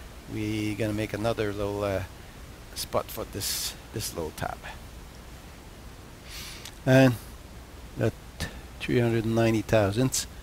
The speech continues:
Um, once I got those, this is good enough. There you go. It doesn't need a big marking, just a little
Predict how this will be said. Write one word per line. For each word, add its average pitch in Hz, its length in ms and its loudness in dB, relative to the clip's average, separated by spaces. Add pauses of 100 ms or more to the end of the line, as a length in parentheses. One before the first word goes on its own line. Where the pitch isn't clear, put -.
(480)
Um, 107 640 2 (440)
once 107 220 0
I 123 80 6
got 127 240 8
those, 156 400 10 (2250)
this - 160 -8
is 107 140 -6
good 101 220 -4
enough. 92 420 -6 (1700)
There 123 120 -4
you - 260 -4
go. - 80 -6 (1900)
It 101 140 -4 (120)
doesn't 113 360 2
need 113 220 2
a 98 80 0 (100)
big 107 240 4
marking, 110 640 0
just - 440 -2 (2250)
a - 60 -10
little 113 220 -8